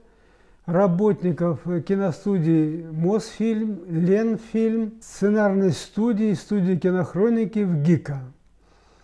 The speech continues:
В сорок втором году в Алмату приехала к своим друзьям и коллегам Наталья Сац, которой суждено стать основательницей театра юного зрителя,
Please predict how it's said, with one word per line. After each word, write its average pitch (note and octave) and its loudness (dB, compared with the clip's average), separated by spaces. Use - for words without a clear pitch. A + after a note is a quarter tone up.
В D#3 -6
сорок B3 0
втором A3+ 2
году G#3 0
в F3+ 0
Алмату F#3+ -2
приехала G3+ 0
к - -12
своим G3 2
друзьям F3+ 2
и D#3+ 2
коллегам G#3 2
Наталья A3+ 0
Сац, G#3+ -6
которой F3+ 2
суждено F#3 0
стать G3+ -2
основательницей G3 -2
театра E3+ -4
юного F#3 -2
зрителя, E3 -4